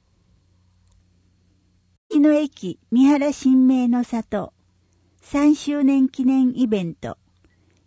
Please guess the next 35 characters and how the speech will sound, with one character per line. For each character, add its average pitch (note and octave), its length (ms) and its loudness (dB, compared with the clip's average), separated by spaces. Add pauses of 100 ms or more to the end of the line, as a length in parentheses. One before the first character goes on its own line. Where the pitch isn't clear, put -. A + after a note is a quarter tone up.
二 C#4 200 0
十 A3 240 -2
一 G3+ 260 -4
日 B3 400 0 (140)
土 A3+ 160 0
曜 B3+ 340 -2
祝 A3+ 400 -8
日。 G#3 460 -8 (560)
二 C#4 240 0
十 A3+ 180 0
二 G3+ 160 0
日 A#3+ 580 -2
日 A#3+ 460 0
曜。 F#3 300 -4 (680)
内 C4 360 2
容、 A#3+ 360 -2 (100)
地 A#3+ 220 -2
元 D4 300 2
食 C4 320 -8
材 F#3+ 260 -4
を F#3 60 -4
ふ B3+ 180 0
ん C4 120 2
だ B3 140 -4
ん A#3+ 100 2
に A#3 100 0
使 A#3 260 -8
っ A3+ 40 -6
た G#3+ 280 -8
記 A#3 140 -4
念 B3+ 320 2
メ B3 120 2
ニ F#3 180 -4
ュ D3+ 100 -10
ー、 - 40 -20